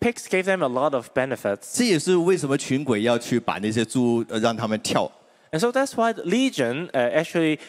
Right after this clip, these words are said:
Speaker 1: uh, make the pigs jump off the cliffs.
Speaker 2: 因为经济的损失让他们赶走了耶稣。
Speaker 1: Because the economic loss, uh, make the people there, uh, to reject Jesus.
Speaker 2: 哥拉森人的眼中，钱比耶稣大。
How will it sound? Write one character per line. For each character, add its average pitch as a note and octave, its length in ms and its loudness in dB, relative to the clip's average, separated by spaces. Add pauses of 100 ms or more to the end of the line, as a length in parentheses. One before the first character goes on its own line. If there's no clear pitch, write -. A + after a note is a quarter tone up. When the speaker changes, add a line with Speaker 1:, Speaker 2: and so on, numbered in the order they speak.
(160)
Speaker 1:
uh, A#2 160 -2
make C#3+ 240 -2
the C3+ 80 -2
pigs D3+ 280 -6
jump B2+ 200 -2
off A#2+ 40 -10
the A#2+ 80 -6
cliffs. - 440 -4
Speaker 2:
因 D3 120 2
为 D3 120 4
经 F3 280 -2
济 E3 200 2
的 A#2+ 80 0
损 F2+ 240 -2
失 G2+ 240 -2
让 G#2 180 0
他 A2 100 -4
们 G2 140 -2
赶 F2+ 240 -6
走 D2+ 140 -6
了 D2 100 -8
耶 E2 160 -4
稣。 D#2+ 240 -8 (260)
Speaker 1:
Because G3 340 0
the - 80 -4
economic D#3+ 380 -2
loss, E3 500 0
uh, A#2+ 360 -4 (100)
make D3+ 260 -2
the - 60 -10
people E3 280 0
there, C3 400 0
uh, A2 140 -6
to B2+ 100 -2
reject A2+ 300 0
Jesus. A#2 560 -4 (140)
Speaker 2:
哥 D3+ 140 2
拉 D3+ 160 2
森 D3 220 0
人 A#2 120 2
的 A2+ 80 0
眼 G2 240 -2
中， A2+ 280 0
钱 G#2 480 -2
比 F#2 220 -4
耶 G2+ 120 2
稣 G2+ 240 -2
大。 F#2+ 260 -4